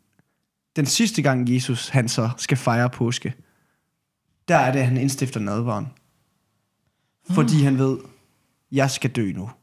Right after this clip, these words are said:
Speaker 1: for
Speaker 2: Ja.
Speaker 1: at I kan gå fri." Ligesom at det gamle lam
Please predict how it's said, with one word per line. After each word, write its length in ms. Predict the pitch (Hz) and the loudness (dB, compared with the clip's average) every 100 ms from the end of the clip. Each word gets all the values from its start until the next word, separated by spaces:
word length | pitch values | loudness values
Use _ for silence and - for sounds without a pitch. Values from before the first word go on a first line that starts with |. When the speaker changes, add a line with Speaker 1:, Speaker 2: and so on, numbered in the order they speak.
| _ _ _ | _ _ _
Speaker 1:
for 220 | - 143 | 0 2
Speaker 2:
Ja. 60 | 117 | 2
Speaker 1:
at 60 | 127 | 0
I 60 | |
kan 140 | 131 131 | 0 0
gå 120 | 127 | -2
fri." 380 | - 147 135 - _ _ _ | 0 0 0 -6 _ _ _
Ligesom 360 | 147 160 151 139 | 0 2 2 0
at 300 | 123 120 - _ _ _ _ _ _ - | -2 -2 -8 _ _ _ _ _ _ -6
det 100 | 131 | 2
gamle 360 | 139 160 175 139 | 4 4 2 2
lam 380 | 135 127 123 | 2 2 0